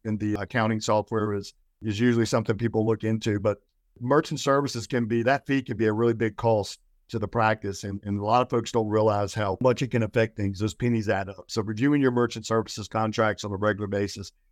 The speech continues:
I would recommend annually. Using business credit cards to extend your payables and taking advantage of the rewards. Larger businesses usually will take a credit card and they'll make all of their payments for their bills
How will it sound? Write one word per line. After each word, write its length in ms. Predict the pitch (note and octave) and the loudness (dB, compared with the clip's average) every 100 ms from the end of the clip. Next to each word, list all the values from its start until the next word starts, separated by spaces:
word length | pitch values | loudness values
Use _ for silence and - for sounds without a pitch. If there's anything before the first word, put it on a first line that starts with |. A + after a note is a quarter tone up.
| _ | _
I 80 | A#2+ | 0
would 120 | A#2+ | 2
recommend 400 | A2+ A2 A2+ G#2+ | 2 2 0 2
annually. 500 | G#2+ G#2+ G#2 G#2 G#2 - _ _ _ A2 | 0 0 0 0 -2 -8 _ _ _ -4
Using 640 | A#2+ C#3+ C#3 C3+ C3 B2 _ G#2+ | 0 0 2 0 0 -4 _ 0
business 360 | B2 A#2+ B2 | 0 2 -2
credit 280 | - A#2+ A#2+ | 2 2 2
cards 360 | A#2+ A#2+ A#2 - | 4 4 2 -2
to 120 | A2 | -8
extend 440 | G2 - A2+ A2+ A2 | -8 -8 0 0 2
your 100 | G2+ | 0
payables 560 | - G#2+ A2+ A#2 A#2 - _ _ _ | 2 2 2 -2 -4 -14 _ _ _
and 80 | A2+ | 0
taking 340 | A#2+ A#2 A#2 | 2 2 2
advantage 380 | G#2+ A2+ A2+ A2 | 2 4 4 2
of 100 | A2 | 0
the 200 | G2 G2 G2+ | -2 -4 -4
rewards. 640 | G2+ G#2+ B2 A#2+ A#2 - _ _ _ _ | -6 -4 2 2 0 -8 _ _ _ _
Larger 600 | A2+ A#2 B2+ C3+ A#2+ A#2+ | -4 2 4 4 4 0
businesses 640 | G#2+ A2 A#2 A#2 - A#2 G2 | 0 0 0 0 -4 -4 -2
usually 480 | A2 A#2+ A2+ A2 G#2+ - | 0 0 2 0 0 -8
will 100 | A#2 | -10
take 320 | A2 B2+ A#2+ - | -2 2 2 0
a 140 | A2 | -4
credit 380 | - C3 B2 A2 | 2 4 4 2
card 360 | A#2+ A#2 A2+ A2+ | 4 4 4 0
and 100 | G#2+ | -2
they'll 200 | A2+ G#2 - | 0 -2 -6
make 240 | A2+ A2 - | -4 -4 -4
all 380 | - B2+ C3+ C#3 | 0 4 4 4
of 120 | B2 A#2 | 2 0
their 140 | A#2 | -6
payments 480 | A2 - B2 A#2 A#2 | -4 0 2 2 -2
for 160 | - A2+ | -4 0
their 140 | G#2+ | 0
bills 580 | G2 D#3 C#3+ A2+ A2 - | 2 4 4 4 -2 -8